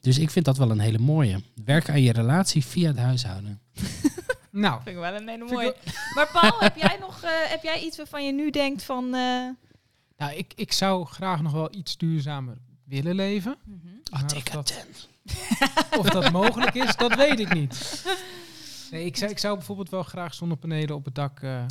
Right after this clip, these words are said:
Speaker 1: Oh ja.
Speaker 3: willen.
Speaker 2: Ja.
Speaker 3: Eh,
Speaker 2: Ja.
Speaker 3: maar dan moet ik volgend jaar maar eventjes onderzoeken wat, eh, de haalbaarheid is.
Speaker 2: Ja.
Speaker 1: Ja, of je subsidie kan krijgen.
Speaker 3: Ja.
Speaker 1: Ja.
Speaker 2: Ja, wij hebben dat denk ik ook wel. Ik denk toch ook wel iets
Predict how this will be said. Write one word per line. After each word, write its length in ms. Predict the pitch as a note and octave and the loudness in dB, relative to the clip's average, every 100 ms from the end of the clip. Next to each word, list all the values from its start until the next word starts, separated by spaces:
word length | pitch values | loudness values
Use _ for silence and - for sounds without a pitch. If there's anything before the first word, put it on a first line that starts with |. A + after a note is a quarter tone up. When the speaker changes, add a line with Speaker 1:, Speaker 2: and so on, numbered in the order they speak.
| C3 | -2
Speaker 1:
Oh 60 | |
ja. 140 | B2 C#3+ | -4 -4
Speaker 3:
willen. 180 | C#3+ C#3+ | -6 -6
Speaker 2:
Ja. 140 | F3+ - _ _ _ _ - | -6 -10 _ _ _ _ -8
Speaker 3:
Eh, 260 | C3+ B2+ C3 | -4 -4 -4
Speaker 2:
Ja. 60 | C3+ | -4
Speaker 3:
maar 240 | C3 C3 | -6 -4
dan 100 | C3 | -4
moet 160 | C#3 C#3 | -2 -4
ik 120 | C3+ | -6
volgend 320 | D#3 C#3+ C3 | -6 -4 -2
jaar 220 | C#3+ C#3 | -4 -4
maar 120 | C#3 C3+ | -6 -6
eventjes 320 | C3 B2+ - | -8 -8 -10
onderzoeken 540 | D3+ C#3 C3 C3+ C#3 | -4 -2 -2 -4 -6
wat, 280 | B2+ B2+ - | -4 -6 -6
eh, 280 | B2 A#2 A#2 B2 - _ | -6 -4 -6 -10 -14 _
de 80 | C3 | -6
haalbaarheid 640 | A#2 B2+ B2 A#2 A#2 A#2+ | -4 -4 -6 -10 -12 -14
is. 280 | - C3 - | -14 -14 -14
Speaker 2:
Ja. 180 | G#3 - _ _ _ _ A#2+ | -16 -16 _ _ _ _ -12
Speaker 1:
Ja, 100 | B2+ - - | -10 -10 -14
of 160 | A#2 - | -10 -2
je 200 | A2+ G#2+ | 0 0
subsidie 400 | - - B2+ - | -4 -6 -8 -6
kan 120 | C3 | -8
krijgen. 460 | - B2 B2+ B2 - _ | -4 -4 -4 -6 -14 _
Speaker 3:
Ja. 160 | C#3 C3+ - _ | -14 -14 -18 _
Speaker 1:
Ja. 220 | - B2 B2 - _ _ _ - _ _ | -8 -8 -8 -16 _ _ _ -20 _ _
Speaker 2:
Ja, 140 | - A#3 | -8 -2
wij 100 | A#3+ | 0
hebben 180 | A#3 G3+ | 0 -2
dat 120 | G3 | -6
denk 240 | G3+ G3+ | -8 -8
ik 60 | - | -8
ook 120 | G#3+ | -10
wel. 180 | G3+ F#3 | -8 -8
Ik 100 | G3 | -8
denk 180 | G3+ G#3+ - _ _ _ _ | -8 -10 -12 _ _ _ _
toch 180 | - | -10
ook 100 | A3 | -6
wel 180 | A3 G3+ | -2 -2
iets 420 | - A3+ - - | -2 -6 -6 -8